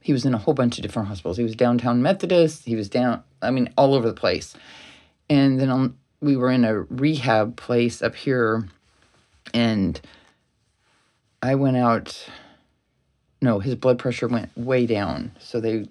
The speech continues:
took us over to the hospital, and my daughter went back to get my suitcase, and the nurse told her, "You know your dad's gonna die." And I, and so that was the night. If his blood pressure didn't come back up,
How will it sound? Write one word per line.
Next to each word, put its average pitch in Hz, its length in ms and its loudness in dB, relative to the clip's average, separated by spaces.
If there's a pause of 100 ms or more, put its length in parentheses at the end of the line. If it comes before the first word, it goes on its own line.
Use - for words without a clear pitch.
(260)
took - 300 -12 (100)
us 117 240 -8
over 113 220 -8
to 113 60 -2
the 104 120 -6
hospital, 107 640 -6 (680)
and 117 360 0
my 110 120 -2
daughter 120 260 2
went 117 180 -4
back 117 160 -4
to - 80 -8
get 120 100 -2
my 120 120 -6
suitcase, 120 520 -4
and 117 160 -2
the 107 80 -4
nurse 117 340 -2
told 110 280 -6
her, 104 160 -2
"You 131 180 0
know 135 220 2
your 120 200 2
dad's 110 360 -2
gonna 113 200 -2
die." 101 520 -4
And 123 320 0 (140)
I, 131 200 2 (680)
and 139 340 4 (200)
so 135 500 2 (440)
that 143 340 4
was 147 160 4
the 139 60 0
night. 110 380 2
If 117 340 -4
his 120 300 0
blood 160 220 2
pressure 160 280 2
didn't 151 180 0
come 156 160 0
back 139 220 2
up, 123 260 4